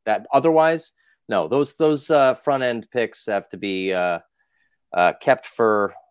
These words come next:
linemen and, uh, <laughs> probably wide receiver. So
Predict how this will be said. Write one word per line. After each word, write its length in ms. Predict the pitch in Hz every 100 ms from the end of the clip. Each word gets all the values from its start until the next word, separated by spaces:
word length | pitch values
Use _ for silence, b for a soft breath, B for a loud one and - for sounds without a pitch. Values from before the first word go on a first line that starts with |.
| _ _
linemen 840 | 113 110 110 104 104 104 98 98 -
and, 520 | 98 95 92 90 85
uh, 460 | 98 90 85 85 85 85 _ _ _ _ _ _
<laughs> 500 | 87 95 76 - 87
probably 400 | 104 98 95 95
wide 240 | 85 87
receiver. 480 | 78 - 87 65 62 _
So 320 | - 71